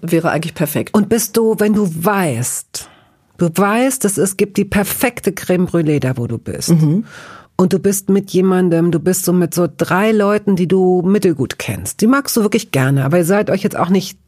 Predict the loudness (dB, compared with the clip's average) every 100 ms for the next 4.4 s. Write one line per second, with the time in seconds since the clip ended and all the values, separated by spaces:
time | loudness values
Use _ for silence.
0 | -2 0 0 0 -2 -2 -4 -2 0 0
1 | 0 -2 0 2 2 0 -2 -6 -14 -14
2 | -12 -6 -2 0 0 2 2 2 0 0
3 | 0 2 2 2 2 0 -2 -4 -4 -6
4 | -8 -8 -16 -20